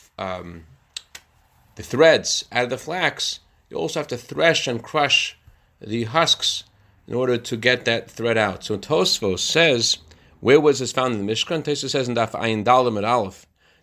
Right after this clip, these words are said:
Divrei Mascha Afal Gav, that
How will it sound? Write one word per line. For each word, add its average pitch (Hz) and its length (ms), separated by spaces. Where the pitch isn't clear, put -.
Divrei 120 220
Mascha 123 320
Afal 120 260
Gav, 143 400
that 117 580